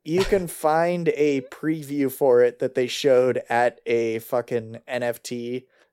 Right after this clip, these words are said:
Speaker 1: thing. Um, you can find that online.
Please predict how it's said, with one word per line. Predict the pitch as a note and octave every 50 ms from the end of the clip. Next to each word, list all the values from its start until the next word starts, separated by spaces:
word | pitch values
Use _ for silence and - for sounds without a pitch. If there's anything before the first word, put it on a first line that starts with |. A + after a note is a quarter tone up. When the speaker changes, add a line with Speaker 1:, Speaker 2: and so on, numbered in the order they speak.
| _ _
Speaker 1:
thing. | - C#3+ C3+ C3 C#3 C#3 C#3+ C#3+ - _ _ _ _ _ _ _ -
Um, | A2+ A2+ A2 G#2+ G#2 G#2 G#2 G#2 _ _ _ _ _ -
you | G#2+ C3+ D3 D#3
can | - F3 D#3+
find | C#3 - F3 E3+ E3+ E3 D#3+
that | D3 C#3+ C3+
online. | C3 B2+ B2 A#2+ B2 A#2 A#2 A2+ A2 A2 A2 A2+